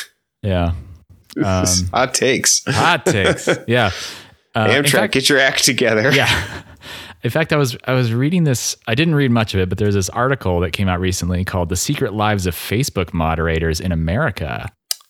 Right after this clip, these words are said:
Speaker 1: uh, written by Casey Newton. And it's all about the people who try to track down that stuff and stop it.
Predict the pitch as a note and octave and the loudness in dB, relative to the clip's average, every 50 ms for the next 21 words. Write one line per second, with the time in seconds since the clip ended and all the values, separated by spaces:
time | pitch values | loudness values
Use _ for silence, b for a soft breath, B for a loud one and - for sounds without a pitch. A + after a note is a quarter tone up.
0 | _ _ _ _ _ - G2 F2+ E2+ E2+ E2+ E2 E2+ G2+ G2+ G2 F2 G2+ F#2 F#2+ | _ _ _ _ _ -12 -10 -8 -6 -6 -4 -4 -2 -2 -2 0 0 0 0 0
1 | F2+ F2 F2 E2+ E2+ E2+ - - _ _ - - G#2+ G2 F#2 - G2 F2+ F2 F2+ | 0 2 2 0 0 -2 -4 -8 _ _ -6 -2 -2 -2 0 0 0 0 2 2
2 | G2 G#2 D#2+ F2+ F2 E2+ E2 - G2+ G2 F#2+ - A2 A2 A2+ G#2 G#2+ G2+ F2+ - | 0 0 0 -2 -2 -2 -2 -2 -2 -2 0 0 0 0 2 2 2 0 0 -2
3 | F2+ G2+ F#2+ G2+ F#2+ F#2+ G2 - - - F#2+ F#2 F#2 F#2+ F#2 - - - F#2+ F2 | -2 -2 -2 0 0 0 0 0 -2 0 0 2 2 0 -2 -2 -4 -2 -2 0
4 | F2 F2 E2+ - - G#2+ G2+ F#2 - - G2 G2+ G2 F#2 F2 F2+ - - - F2 | 0 0 -2 -2 -2 -2 -2 -2 -2 -2 0 0 2 2 0 -2 -2 -2 -2 -2
5 | E2 - E2 D#2+ D#2+ - - F#2 F2 - - D2 - - | -2 -2 -4 -4 -4 -4 -2 -2 -2 -4 -4 -8 -12 -12